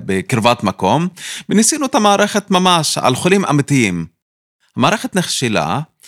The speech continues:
בכך שהיא במקום לתת דיוק של תשעים ושלושה אחוזים, נתנה דיוק של חמישים וחמישה אחוזים. זה כמו להטיל מטבע ולהגיד,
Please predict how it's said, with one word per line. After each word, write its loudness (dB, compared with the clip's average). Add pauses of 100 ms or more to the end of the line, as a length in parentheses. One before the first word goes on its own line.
(260)
בכך 0
שהיא 0
במקום 0
לתת 0
דיוק 0
של -2
תשעים -2
ושלושה -2
אחוזים, -2
נתנה -2
דיוק -2
של -6
חמישים -2
וחמישה -4
אחוזים. -4
זה 0
כמו 2
להטיל 0
מטבע 2
ולהגיד, 0